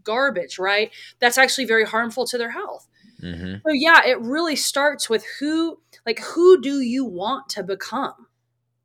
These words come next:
Speaker 1: Who do you wanna become? And who do you see yourself as? And every si-, uh, like, every teaching you'll ever watch or read starts there. Like, w-,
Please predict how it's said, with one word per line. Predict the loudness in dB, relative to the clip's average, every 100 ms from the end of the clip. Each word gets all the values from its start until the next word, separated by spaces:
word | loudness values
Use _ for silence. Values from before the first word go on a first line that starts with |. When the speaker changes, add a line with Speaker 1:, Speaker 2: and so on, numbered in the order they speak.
| _ _ _ _ _ _ _ _ _ _ _ _ 6
Speaker 1:
Who | 8
do |
you | 8 6
wanna | 4
become? | 0 -4 -6 -6 -8 _ _ _ _ _ _ _
And | -2 0
who | 8 10
do | 10
you | 8 0
see | -2 -4 -4
yourself | -2 -2 -4 -4 -6
as? | -8 -2
And | 0 0 -4 -20 -6 4
every | 4 6 4 2
si-, | 0 -6 -4
uh, | -4 -2
like, | -2 -2 0 2
every | 4 4 2
teaching | 2 -6 -4 -4 -4 -8 -4
you'll | 2 2 4
ever | 0 2 0
watch | 0 0 2 4 4 2 -4
or | -4 -4
read | -4 -6 -4 -6 -6 -12 -20 -6
starts | -2 0 2 4 4 0
there. | -6 -8 -12 -20 _ _ _
Like, | -6 -6 _
w-, | -20 -18